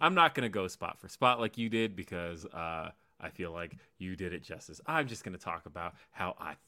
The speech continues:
felt. And how I felt was that pro wrestling freaking rocks. And, uh, this was one of the reasons why.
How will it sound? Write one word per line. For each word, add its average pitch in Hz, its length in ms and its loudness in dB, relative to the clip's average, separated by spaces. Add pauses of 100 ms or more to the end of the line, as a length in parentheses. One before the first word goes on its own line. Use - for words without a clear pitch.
felt. 78 400 -8 (340)
And - 80 -12
how 113 360 2
I 104 160 -2 (120)
felt 92 240 -2 (260)
was 80 80 -10
that 85 180 -8
pro 101 180 0
wrestling 90 460 -4 (100)
freaking 82 260 -10
rocks. 90 360 0 (320)
And, 92 640 0 (320)
uh, 90 340 2 (100)
this 101 200 -6
was 95 140 -6
one 92 160 -4
of 90 80 -2
the 87 80 -6
reasons 85 400 -10
why. 80 260 -14